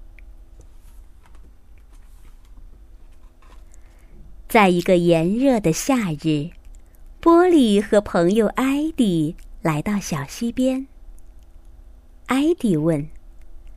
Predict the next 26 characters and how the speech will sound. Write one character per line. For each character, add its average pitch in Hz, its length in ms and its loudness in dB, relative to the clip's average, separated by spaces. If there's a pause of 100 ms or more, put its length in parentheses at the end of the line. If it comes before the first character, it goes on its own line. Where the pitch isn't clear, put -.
(320)
：“咱 240 160 4
们 269 140 4
搭 285 220 2
一 269 80 2
个 302 80 4
水 175 240 4
坝 370 200 2
怎 269 160 2
么 185 120 4
样 202 340 0 (1500)
？”“我 262 140 6
不 277 80 -2
知 330 120 0
道 349 200 4
怎 254 200 2
么 196 80 2
搭 302 360 2
呀。” 311 320 0 (840)
波 349 220 2
利 339 160 4
回 165 320 0
答。 151 320 -6 (1040)
“别 180 260 2
担 320 240 8
心。” 196 440 2 (580)
艾 247 180 -4